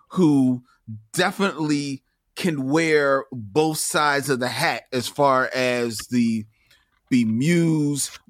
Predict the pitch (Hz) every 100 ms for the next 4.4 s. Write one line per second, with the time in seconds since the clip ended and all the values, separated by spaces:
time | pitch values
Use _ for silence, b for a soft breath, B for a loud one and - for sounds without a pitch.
0 | 123 - - 185 156 156 143 139 131 131
1 | 131 - _ _ _ - 139 127 120 117
2 | 104 131 - 131 110 - 175 165 - 139
3 | 127 117 - 165 151 - - 127 104 131
4 | 123 113 110